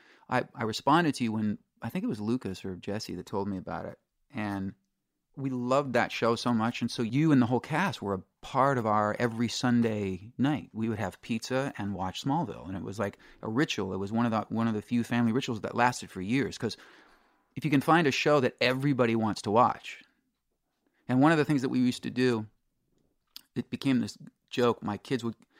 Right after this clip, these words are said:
every once in a while, there would be a shot of Tom Welling. And my,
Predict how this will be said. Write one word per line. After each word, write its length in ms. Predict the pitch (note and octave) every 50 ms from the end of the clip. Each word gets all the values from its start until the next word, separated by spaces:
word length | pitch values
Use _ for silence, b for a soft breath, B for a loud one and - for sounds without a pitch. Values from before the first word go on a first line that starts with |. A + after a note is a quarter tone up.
| b b b
every 160 | B2+ B2+ C3+
once 240 | B2+ C3 C3+ C3 -
in 60 | C3+ A#2+
a 20 |
while, 120 | A2+ A#2
there 100 | G#2+ G#2+
would 140 | A2 A2 G#2+
be 140 | F#2 A2+ A2
a 100 | A2 G2
shot 420 | - - - C#3 B2+ A#2 G#2+ G#2+
of 280 | G#2 G2 F#2 - - _ _ _ _ _ _ _ _ _ _ _ _ - -
Tom 260 | C#3 C3 B2 A#2 A#2+
Welling. 460 | A#2+ A#2+ A2+ G#2+ G2+ G2 G2 G2+ A2 - _ _ _ _ _ _ _ _ _ _ _ _ _ -
And 120 | - A#2 A2+
my, 140 | A2+ A2